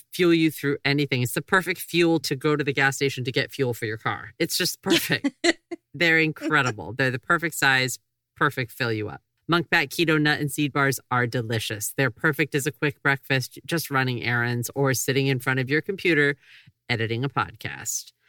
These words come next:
Speaker 1: In addition to being keto-friendly, these bars are also gluten-free, plant-based, and non-G M O with no soy, trans fat, sugar, alcohols, or artificial colors.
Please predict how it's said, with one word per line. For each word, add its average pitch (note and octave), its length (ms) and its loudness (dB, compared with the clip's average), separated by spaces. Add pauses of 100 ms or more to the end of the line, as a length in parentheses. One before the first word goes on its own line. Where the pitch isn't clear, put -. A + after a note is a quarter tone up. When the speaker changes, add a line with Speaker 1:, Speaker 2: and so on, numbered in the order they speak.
(160)
Speaker 1:
In A3 160 4
addition F#3 360 2
to D#3 80 2
being D3+ 240 2
keto-friendly, C#3+ 640 2
these D#3+ 220 0
bars D#3 340 2
are C#3 40 2
also B2+ 280 0
gluten-free, E3 680 0
plant-based, D#3 720 2
and C3 200 0
non-G D3 420 2
M C3+ 100 0
O C3+ 160 2
with B2+ 220 -4
no B2 140 -2
soy, D#3 440 2
trans C#3 440 0
fat, B2+ 200 0
sugar, C3+ 240 0
alcohols, B2 640 0
or B2+ 200 -2
artificial A2+ 520 -4
colors. A2+ 540 -6